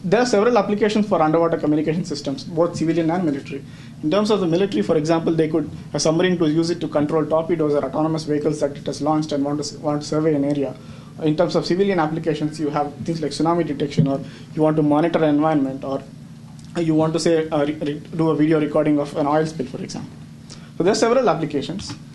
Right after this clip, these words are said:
and the main challenge, okay, the main challenge to, uh, doing this in an underwater channel,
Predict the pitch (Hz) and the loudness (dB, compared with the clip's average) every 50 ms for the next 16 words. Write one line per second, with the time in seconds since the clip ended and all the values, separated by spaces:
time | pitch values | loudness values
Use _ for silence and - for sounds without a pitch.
0 | - - - - - 151 151 147 143 - 170 143 151 156 175 208 262 269 269 254 | -18 -18 -18 -8 -2 0 0 2 0 -2 -2 -2 0 2 2 4 4 4 4 2
1 | 226 240 240 247 247 247 - - - - - 151 - - - - - - - - | 2 4 2 2 0 -2 -6 -12 -14 -10 -10 -10 -10 -10 -14 -14 -16 -16 -16 -16
2 | - - - - - - - - - - - 156 151 165 202 247 254 247 240 220 | -18 -18 -18 -18 -18 -18 -18 -18 -18 -6 -2 0 2 4 4 2 2 4 4 4
3 | 220 240 247 - - 302 214 180 175 - - 160 156 151 147 139 131 139 - - | 4 2 0 0 0 0 0 0 -2 -4 -2 0 2 4 2 2 0 -2 -8 -16
4 | - - - - - - - 151 190 208 208 185 160 165 - - - - 160 151 | -18 -18 -18 -18 -14 -6 0 2 4 4 4 2 0 0 -2 -4 -6 -2 0 2
5 | 156 151 147 160 175 185 175 226 262 - - 135 156 - | 2 4 4 4 2 2 0 0 -4 -4 -4 -4 -4 -4